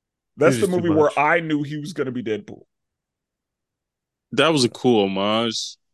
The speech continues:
Speaker 3: but it was just, the execution killed me. Yeah.
Speaker 1: Didn't bother me. I was fine with Triple H being in there.
Speaker 3: Oh, yeah. Forgot about that.
Speaker 1: I was
Speaker 3: Jeez.
Speaker 1: fine with that weird fucking dog.
Speaker 3: <laughs>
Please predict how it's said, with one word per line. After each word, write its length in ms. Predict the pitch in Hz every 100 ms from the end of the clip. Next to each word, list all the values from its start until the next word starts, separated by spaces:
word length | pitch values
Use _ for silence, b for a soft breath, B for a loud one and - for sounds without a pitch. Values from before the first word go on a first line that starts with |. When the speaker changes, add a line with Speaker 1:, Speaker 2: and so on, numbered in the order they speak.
| _ -
Speaker 3:
but 320 | 101 107 98
it 120 | 101
was 160 | 95 95
just, 840 | 95 - - - - - - - _
the 80 | 143
execution 720 | 143 - - 135 113 101 95 90
killed 260 | - 92 87
me. 160 | 92 _ _ -
Yeah. 100 | - - - 117 _ _
Speaker 1:
Didn't 180 | 120 113
bother 220 | 107 98
me. 100 | 90 95 _ _ _ _ _ _ _ _ _ _ _
I 80 | 120
was 140 | 110 -
fine 240 | 123 107
with 100 | 90
Triple 300 | - - 107
H 360 | 110 107 - - _ _ -
being 220 | 117 107
in 120 | 104
there. 260 | 101 98 95 _ _ _ _ _ _ _ _
Speaker 3:
Oh, 200 | 110 98
yeah. 340 | 87 87 85 78 - - _
Forgot 340 | - - 92
about 280 | 87 82 -
that. 280 | 78 67 -
Speaker 1:
I 500 | - _ - 170 -
was 140 | 113
Speaker 3:
Jeez. 60 | -
Speaker 1:
fine 260 | 127 117
with 140 | 107 104
that 180 | 101 92
weird 280 | 117 113
fucking 440 | - 135 127 82 82
dog. 560 | 92 85 98 98 98 - _ _ _ _ _ _
Speaker 3:
<laughs> 60 | -